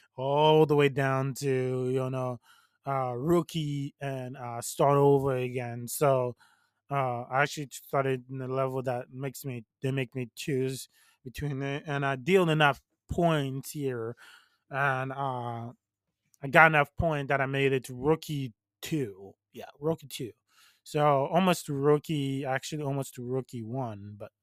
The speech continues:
rookie two. Um, but yeah, <laughs> yeah, rank has started all over for everyone who, who is playing, who has been in,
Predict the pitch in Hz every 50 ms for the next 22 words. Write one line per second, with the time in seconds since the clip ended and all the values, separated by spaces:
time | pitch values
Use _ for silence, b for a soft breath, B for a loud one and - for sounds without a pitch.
0 | _ _ - 131 127 _ _ _ - - 110 107 110 _ B B B B B B
1 | B B B B B B B 165 160 170 156 139 131 127 120 113 - _ _ _
2 | _ _ _ _ _ - - - 139 139 151 147 139 135 151 156 156 147 139 131
3 | 131 143 - - - - 208 180 156 139 B B B B B B B B 165 160
4 | 147 143 135 127 - _ _ - 147 147 160 170 185 190 - - - 160 151 143
5 | 139 135 - - - - 151 147 147 143 139 139 135 135 _ _ - 151 147 147
6 | 147 151 147 147 147 147 139 131 131 131 120 117 - 127 123 - _ - 147 151
7 | 147 143 151 151 147 147 143 139 139 139 139 139 139 139 139 135 131 123 127 147
8 | 135 131 127 127 127 123 - b b b b b b b b b b _ _ _
9 | _ _ - 147 147 151 143 143 160 139 139 135 123 - - - 135 135 131 127
10 | 127 127 127 127 120 123 147 151 147 143 143 131 143 135 131 120 120 135 135 156
11 | 165 170